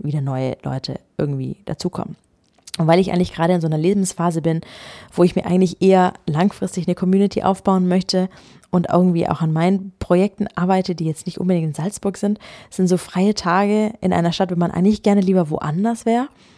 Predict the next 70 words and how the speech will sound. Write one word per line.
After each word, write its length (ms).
Manchmal 360
können 180
die 80
so 60
ein 120
bisschen 240
frustrierend 680
sein. 260
Und 120
deswegen 280
hatte 140
ich 100
mir 120
eigentlich 200
schon 100
gedacht, 460
naja, 220
an 160
allen 260
freien 240
Tagen, 220
die 40
ich 120
habe, 320
werde 140
ich 120
irgendwas 240
unternehmen. 460
Ich 140
fahre 120
irgendwo 180
hin, 340
ich 160
treffe 200
irgendwelche 320
Fre-, 320
Freunde, 460
also 140
ich 140
mache 200
irgendwas 280
oder 220
ich 140
mache 100
einen 100
konkreten 440
Plan 180
in 120
Salzburg, 380
wo 60
ich 80
sage, 200
das 180
möchte 200
ich 120
mir 120
unbedingt 340
angucken. 360
Aber 180
ich 180
war, 260
es 120
war 80
mir 160
wichtig, 300
irgendwie 200
was 140
Besonderes 460
zu 100
machen. 220